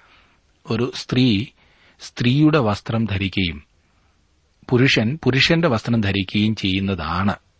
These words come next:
ഭംഗിയായ കാര്യം എന്നത് ഇന്നും വാസ്തവമായിരിക്കുന്നു. അതാണ് ഉചിതമില്ലേ?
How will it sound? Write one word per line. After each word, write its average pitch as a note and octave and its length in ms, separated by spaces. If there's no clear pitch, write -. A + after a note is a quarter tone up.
ഭംഗിയായ G#2 580
കാര്യം F#2 400
എന്നത് F2+ 380
ഇന്നും C#3+ 520
വാസ്തവമായിരിക്കുന്നു. A#2+ 720
അതാണ് E3 420
ഉചിതമില്ലേ? C3+ 580